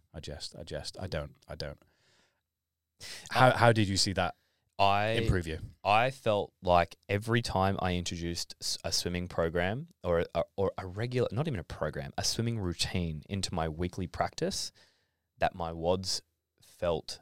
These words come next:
Speaker 2: like I could breathe, like I could take a step from one movement to the next, and inside that step, I'd take one decent deep breath, and I was back on point. That's how I felt. I felt like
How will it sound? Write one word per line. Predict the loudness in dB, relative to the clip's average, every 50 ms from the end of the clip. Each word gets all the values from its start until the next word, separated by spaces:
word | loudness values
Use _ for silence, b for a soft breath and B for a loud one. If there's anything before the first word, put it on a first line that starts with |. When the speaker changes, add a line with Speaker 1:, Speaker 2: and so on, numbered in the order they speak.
| _ _ -10
Speaker 2:
like | -8 -6 -2 0
I | 0 0 0
could | -2 -6 -10 -10 -10 -10
breathe, | -8 -6 -6 -6 -2 0
like | 0 0 0 0
I | -2 -2
could | -2 -4 -4
take | -2 -2 -2 -2 -2
a | -2
step | -4 -2 0 0 0 0 -2 -4
from | -6 -6 -2
one | -2 -2 0 0 -2
movement | -4 -4 -6 -6 -8 -8
to | -8 -8
the | -4
next, | -2 -2 -2 -2 -2 -6
and | -6
inside | -6 -6 -4 -2 0 0 0 0
that | -2 -4 -4 -4
step, | -4 -2 -2 -2 -2 -2 -4
I'd | -6 -6
take | -6 -8 -8 -8 _ -6
one | -6 -6 -6 -8 -10 -14 _ -8
decent | -6 -6 -4 -6 -6 -8 -8 -8
deep | -8 -8 -8 -6 -4
breath, | -2 0 0 -2 -2 -8 B B B B B B B B B B B B _ _ -8
and | -4 -2
I | 0 0
was | 0 -2 -6 -10 _ _ _ _
back | 2 2 2 2 -4 -12 -8
on | -6 -6 -6 -6
point. | -6 -8 -8 -8 -8 -10 -2 2
That's | 2 2 2 2
how | 0 -2 -2
I | -4
felt. | -6 -10 -10 -10 -10 -8 -6 -6
I | -6
felt | -2 2 2 2 4 6
like | 6 4 4 4 0 -6 -18